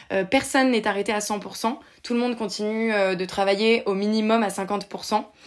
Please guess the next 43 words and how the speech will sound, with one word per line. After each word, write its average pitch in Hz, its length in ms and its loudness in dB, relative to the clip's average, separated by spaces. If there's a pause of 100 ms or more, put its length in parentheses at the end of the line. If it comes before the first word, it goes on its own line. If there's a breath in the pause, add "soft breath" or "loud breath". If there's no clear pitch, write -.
(260 loud breath)
Et 185 80 2
après, 180 280 0
c'est 214 140 -4
une 185 120 -2
partie, 190 340 -4
en 185 60 -6
fait, 214 180 -2
toute 240 220 -6
l'équipe 233 300 0
est 220 60 2
soit 226 260 0
à 226 60 0
soixante-quinze 214 580 -4
pour 185 140 -10
cent 214 120 -4
de 202 40 -4
travail, 202 340 -2
soit 214 160 -4
à - 20 -2
cinquante 196 340 -6
pour - 120 -14
cent 202 120 -8
de 196 40 -8
travail. 175 320 -6 (400 loud breath)
Donc, 180 120 -6
en 185 60 0
fait, 202 220 0
euh, 180 220 0
ce - 80 -16
qui 208 80 -4
est - 20 -2
difficile, 190 420 -4
c'est 226 120 -8
d'imposer 190 340 0
des 180 200 -2
horaires 185 280 -2
stricts - 500 -6 (260 loud breath)
et 196 60 0
de 185 100 0
dire 202 220 2
à 208 60 4
l'équipe, 196 400 -4
maintenant, 190 360 -6